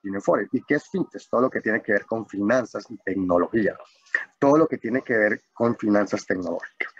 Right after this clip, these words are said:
¿Y por qué obviamente hace Forex y hace, pues, el trading en Forex? Porque es uno de los mercados a nivel mundial más poderosos, más grandes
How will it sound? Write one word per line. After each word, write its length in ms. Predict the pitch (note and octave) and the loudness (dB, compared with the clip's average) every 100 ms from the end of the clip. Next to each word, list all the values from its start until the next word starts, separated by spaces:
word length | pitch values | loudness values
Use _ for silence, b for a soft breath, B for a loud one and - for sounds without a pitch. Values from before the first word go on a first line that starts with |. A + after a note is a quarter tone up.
| B B - | B B -2
¿Y 60 | |
por 220 | G#2 C#3 - | 2 2 4
qué 160 | C#3 | 4
obviamente 760 | C#3 D3+ D3+ D#3 D#3 D3+ D#3 D#3 | 6 6 6 4 4 2 2 4
hace 300 | C3+ C#3 C#3 | 4 2 -2
Forex 480 | - D3 C#3 D3 _ | -2 0 2 0 _
y 120 | B2 A2 | -4 0
hace, 280 | G2+ C3 | 0 -2
pues, 220 | - A#2 G#2+ | -4 -4 -4
el 120 | G2 | 0
trading 320 | A2 A2+ B2+ | 0 2 2
en 100 | A#2 | 2
Forex? 240 | C3 D#3+ - | 2 0 0
Porque 240 | - - | -6 -2
es 120 | A2 C3+ | 0 2
uno 140 | C3+ | 2
de 60 | C3 | 2
los 160 | A#2 | 0
mercados 500 | G#2 - - A#2 B2 _ - | -2 -4 -2 -2 -2 _ -8
a 140 | A2 | -6
nivel 440 | A2 G#2+ A2+ A2+ | 0 0 0 -2
mundial 540 | B2 C3 C3+ C3+ A2+ G#2 B B B | 2 4 6 4 2 -2 B B B
más 300 | A#2+ A2+ - - | -4 -4 -6 2
poderosos, 760 | C3+ A#2 G#2+ C3 C3+ D3+ - | 4 6 6 4 2 -4 -4
más 400 | G#2+ G#2+ A2 A2 | -2 -2 -2 -2
grandes 480 | A#2 C3 A#2+ G#2+ | 0 0 0 -6